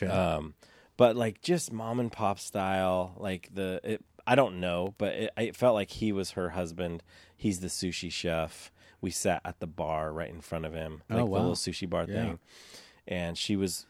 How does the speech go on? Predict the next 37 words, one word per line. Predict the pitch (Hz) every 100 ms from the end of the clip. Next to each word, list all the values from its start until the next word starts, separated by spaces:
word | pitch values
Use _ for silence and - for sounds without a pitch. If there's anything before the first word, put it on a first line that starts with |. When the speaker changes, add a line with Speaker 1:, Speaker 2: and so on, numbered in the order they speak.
| -
Speaker 2:
you | 104
know, | 87 87 87 - - - 107 101 -
taking | 104 -
our | 95
order | 85 95 90 90 90 87
and | 90
bringing | 90 92
our, | 90 87 90
our, | - 95 90 87 - 107 - - 101 95 -
like, | 90 92
our | 87
drinks | 82 87 87 -
and | 90
just | 87 -
refilling | 98 85 95 90 87
water | 82 85 85
and | 85
stuff | 90
like | 92 -
Speaker 1:
There's | 87
Speaker 2:
that. |
Speaker 1:
a | -
place | 190 -
like | 117
that | - 104
over | 98 90
in | 95
West | 85 - 95
Lynn | 90 80
that | 78
we | 87
really | 80 80 -
like. | - - - - -
Speaker 2:
Oh, | 135
really? | 120 107 123 -
Speaker 1:
Yeah. | 104 - _
Speaker 2:
Yeah. | 107 90